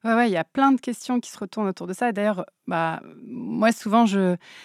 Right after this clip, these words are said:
je me pose plein de questions. Dans, dans la conférence gesticulée, je passe beaucoup de temps à définir les problèmes. Et il y a la dernière partie qui parle, euh, entre guillemets, des, des, des pistes de joie. Et il y a des fois, je me dis, « Oh là là, t'en fais trop sur les problèmes. » Et puis après, à la fin, les gens viennent me voir en me disant, « Mais oui, mais bon, c'est facile à dire, ça, ça, ça. » Et puis après, nous,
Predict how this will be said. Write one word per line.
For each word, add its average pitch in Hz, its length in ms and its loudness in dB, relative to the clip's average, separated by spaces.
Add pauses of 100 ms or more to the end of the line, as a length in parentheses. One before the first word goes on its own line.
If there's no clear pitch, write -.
(880)
je - 100 -6
me 196 140 6
pose 233 240 4
plein 233 180 2
de 226 60 6
questions. 247 300 4
Dans, 202 160 6
dans 185 100 6
la 185 100 6
conférence 208 360 2
gesticulée, 226 640 2
je - 100 -2
passe 180 220 2
beaucoup 220 320 0
de - 100 -6
temps 247 300 6 (100)
à 170 260 2
définir 220 840 6
les 170 160 0
problèmes. 254 680 8
Et 156 80 0
il 180 60 4
y 175 60 4
a 170 80 4
la 160 100 2
dernière 180 300 0
partie 190 460 -6
qui - 140 -14
parle, 165 300 -4
euh, 151 260 -8
entre 151 280 -8
guillemets, 175 340 0
des, 156 200 -2
des, 156 140 -2
des 156 140 0
pistes - 380 2
de 175 220 4
joie. 240 460 10
Et - 80 2
il 180 60 6
y - 20 6
a 165 80 4
des 165 80 -2
fois, 233 160 2
je 190 80 2
me 160 120 0
dis, « 156 120 2
Oh 170 60 6
là 151 100 2
là, 180 360 2
t'en 151 120 -8
fais - 160 -10
trop 196 300 -2
sur - 180 -10
les 139 80 -10
problèmes. » 208 540 0
Et 170 80 -4
puis - 100 -2
après, 165 220 0
à 170 80 4
la 160 100 -2
fin, 202 160 -2
les 175 80 -2
gens 170 140 -2
viennent 165 180 -2
me 170 80 -2
voir 190 140 4
en 185 40 4
me 175 60 2
disant, « 165 160 0
Mais 185 140 2
oui, 233 200 6
mais 180 140 4
bon, 208 200 2
c'est - 140 -4
facile 196 360 -2
à 190 100 2
dire, 220 260 0
ça, 185 140 -4
ça, 185 160 0
ça. » 233 240 4
Et - 40 2
puis - 100 -4
après, 226 480 2
nous, 226 320 4